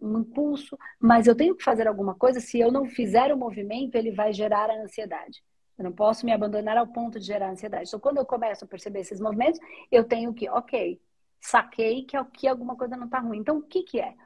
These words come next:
O que que eu tenho que fazer? Vida, qual é o movimento que eu tenho? O que que eu preciso fazer? Não é falar, "Nossa, eu vim até aqui, lutei, agora muda tudo."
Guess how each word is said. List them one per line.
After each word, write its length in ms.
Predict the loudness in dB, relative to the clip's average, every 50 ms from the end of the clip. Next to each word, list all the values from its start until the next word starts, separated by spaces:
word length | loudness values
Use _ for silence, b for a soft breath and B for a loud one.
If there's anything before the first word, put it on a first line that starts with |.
| b b
O 100 | _ -8
que 140 | -2 -2 0
que 80 | 0 0
eu 60 | -4
tenho 160 | -2 -4 -4
que 80 | -6 -4
fazer? 360 | -4 -4 -4 -4 -10 -18 -18 _ b b b b _
Vida, 440 | -6 2 2 2 4 4 2 -2 B B B B _ _
qual 180 | 4 4 4
é 20 | 4
o 40 |
movimento 440 | 2 -2 -6 -6 -6 -6 -8 -8 -8
que 60 | -10
eu 60 | -12 -10
tenho? 220 | -10 -14 -14 -12
O 100 | -12 -14
que 140 | 2 2 2
que 100 | 4 4
eu 80 | 0 2
preciso 520 | 4 4 4 4 2 0 -6 -6 -6 -6
fazer? 320 | -6 -8 -6 -4 -4 -4 -4
Não 140 | -2 -4
é 100 | -4 -4
falar, 220 | -4 -2 -2 -2 0
"Nossa, 680 | 0 0 0 0 0 0 -2 -4 -4 -6 -4 0 0
eu 60 | 0 0 -2
vim 200 | -2 -4 -2 -2
até 260 | -2 0 4 4 4
aqui, 460 | 4 2 -2 -6 -2 -2 -2 0 -2 -2
lutei, 400 | -2 -2 -4 4 _ 8 10 10
agora 260 | 8 8 6 4 4
muda 280 | 2 0 0 0 -2 -2
tudo." 480 | -2 _ -4 -4 -4 -6 -12 -18 -20